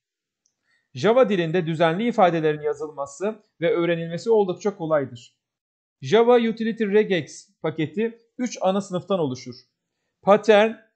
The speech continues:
Matcher ve Exception sınıfları. Pattern sınıfı düzenli ifadenin derlenmiş bir temsilidir.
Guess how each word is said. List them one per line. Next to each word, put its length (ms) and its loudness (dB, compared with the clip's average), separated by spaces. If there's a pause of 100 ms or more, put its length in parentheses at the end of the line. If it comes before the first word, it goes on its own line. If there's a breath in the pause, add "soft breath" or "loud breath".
(100)
Matcher 560 4 (180)
ve 60 -2
Exception 560 -2
sınıfları. 540 -12 (640)
Pattern 340 6
sınıfı 600 -4 (240 soft breath)
düzenli 500 0
ifadenin 560 0
derlenmiş 600 2
bir 180 -8
temsilidir. 760 -8